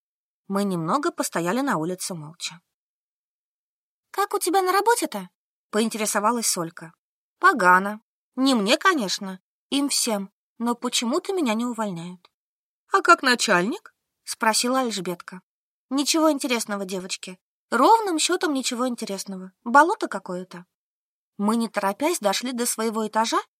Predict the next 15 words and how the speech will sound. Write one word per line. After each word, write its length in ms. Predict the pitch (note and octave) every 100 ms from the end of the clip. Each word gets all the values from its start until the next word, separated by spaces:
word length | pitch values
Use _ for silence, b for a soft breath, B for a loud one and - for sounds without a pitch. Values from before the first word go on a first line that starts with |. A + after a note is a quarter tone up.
| _ -
и 100 | B3
обнаружили 540 | A3 G#3 G3+ F4+ G4
там 200 | F#4 D4+ C#4
тётю 260 | D#4+ - A#4+
Пашу, 440 | F4 D#4 - D#4 - _ _
которая 480 | - A#3 D#4+ E4 A3+
изо 300 | G#3+ B3+ B3
всех 300 | B3 - G#3+
сил 320 | - - G#4+ E4+
драила 380 | F#3 A#3 B3+
ступеньки. 640 | A3+ - G3 F#3 F3+ - F#3 _ _ _ _ _ _ _ _ -
«Бессонница?» 880 | G3 G#3 - E4 A4+ F4+ - F#3 E3+ _ _ _
сочувственно 640 | - - G#3 D4 - D4 A#3
спросила 480 | - G3 - A3+ G#3+
я. 260 | E3+ D#3+